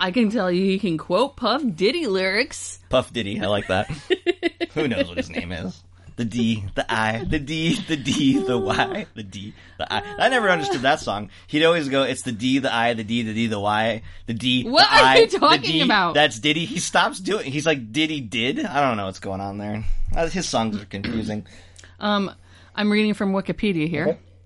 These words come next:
Speaker 1: about the soundtrack.
Speaker 2: That's a
Speaker 1: Uh,
Speaker 2: hit.
Speaker 1: it says, "A notable entry is No Shelter by Rage Against the Machine,"
Speaker 2: Yeah.
Speaker 1: in which a line in the lyrics of the song appears to criticize the film for distracting the public, saying, "Godzilla,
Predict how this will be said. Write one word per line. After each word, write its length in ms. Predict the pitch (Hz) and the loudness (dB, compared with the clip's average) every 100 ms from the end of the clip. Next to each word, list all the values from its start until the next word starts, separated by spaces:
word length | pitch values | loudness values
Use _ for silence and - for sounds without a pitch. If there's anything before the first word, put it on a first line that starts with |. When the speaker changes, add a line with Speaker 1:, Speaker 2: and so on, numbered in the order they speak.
| - | -6
Speaker 1:
about 300 | 185 175 165 | -2 -2 -2
the 60 | 165 | -6
soundtrack. 580 | 180 156 156 147 175 - - - - | -6 -4 -4 -6 -6 -14 -20 -20 -20
Speaker 2:
That's 160 | - - | -20 -10
a 60 | 196 | -2
Speaker 1:
Uh, 220 | 180 170 - | 0 -2 -2
Speaker 2:
hit. 100 | - | 4
Speaker 1:
it 100 | - | 4
says, 220 | 208 190 | 4 2
"A 60 | |
notable 460 | 185 196 302 226 170 | 2 2 2 0 0
entry 360 | 165 165 - 165 | -2 -4 -4 -6
is 360 | - 170 151 - | -2 -2 -4 -6
No 260 | 190 185 196 | -2 -2 -2
Shelter 540 | - 180 170 214 247 | -2 -2 -2 -2 -4
by 180 | 262 180 | -2 -2
Rage 300 | 160 156 160 | 0 0 0
Against 320 | 160 160 156 - | -2 -2 -4 -4
the 100 | 143 | -6
Machine," 520 | 139 - 147 139 208 | -6 -6 -4 -2 0
Speaker 2:
Yeah. 220 | 147 98 92 - - | 0 -2 -10 -18 -4
Speaker 1:
in 160 | 208 | 0
which 160 | 202 190 | 0 0
a 60 | 175 | 0
line 340 | 180 220 277 | 0 2 4
in 80 | 277 | 4
the 80 | 254 | 4
lyrics 380 | 220 220 - | 2 0 -2
of 80 | 202 | -2
the 80 | 175 | -2
song 400 | - 202 180 160 | -2 -2 -2 -4
appears 480 | - - 247 277 269 | -8 -2 0 2 0
to 120 | - - | -4 -8
criticize 760 | - - 339 339 - 165 156 | -6 -2 0 0 0 -2 -2
the 100 | - | -6
film 320 | 151 180 170 170 | -6 -2 -2 -2
for 160 | 170 | -6
distracting 760 | 151 143 - - 185 175 - 175 | -8 -6 -8 -2 -2 -2 -4 -6
the 80 | 147 | -6
public, 580 | - 185 160 - - - - - | -4 -2 -2 -6 -12 -20 -20 -20
saying, 640 | - - 220 214 170 160 156 - - - | -14 -2 0 2 0 -2 -8 -16 -20 -6
"Godzilla, 880 | - 180 170 151 147 196 240 165 165 | 2 2 2 -4 0 2 4 4 2